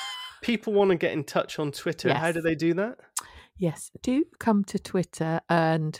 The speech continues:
Speaker 1: play with us at the Cider Shed Pod. And we had a bit of a feisty time of it this past week. Don't know whether,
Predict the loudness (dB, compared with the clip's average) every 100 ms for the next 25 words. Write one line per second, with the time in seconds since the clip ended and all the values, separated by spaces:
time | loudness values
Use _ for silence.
0 | -12 -8 -2 0 0 2 0 0 -4 -8
1 | -8 -2 -2 -2 _ -12 -12 -2 0 0
2 | 2 2 2 0 -4 0 0 0 -6 _
3 | 0 4 4 2 -8 -18 _ -20 -20 _
4 | _ -2 0 2 2 0 0 0 0 0
5 | -2 -2 -4 -2 -4 -2 -2 -4 0 2
6 | 2 0 -4 -6 -2 0 2 0 -2 -4
7 | -10 -14 -6 -6 -6 -14 _ -6 0 0
8 | 0 -6 -12 -10 -6 -6 -6 -10 -14 -14
9 | -8 -4 -2 0 0 -4